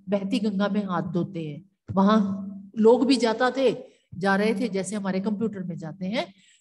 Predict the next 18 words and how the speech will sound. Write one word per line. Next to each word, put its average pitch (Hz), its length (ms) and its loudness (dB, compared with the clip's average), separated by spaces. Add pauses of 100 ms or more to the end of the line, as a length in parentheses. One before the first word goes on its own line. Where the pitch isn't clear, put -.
(160)
तो 170 260 6 (340)
उन्हें 262 200 6
लगा 214 220 4
कि 240 140 -2
फारसी 196 420 2
चुननी 160 360 -4
चाहिए। 151 340 -10 (300)
लेकिन 285 300 4
एक 320 260 6
दिन 349 180 4
उनके 330 480 4 (400)
अध्यापक 233 540 0
आए, 247 300 4 (360)
हिंदी 240 300 0
के, 262 200 2
अ, 226 160 4
संस्कृत 254 500 -4
के, 349 160 -4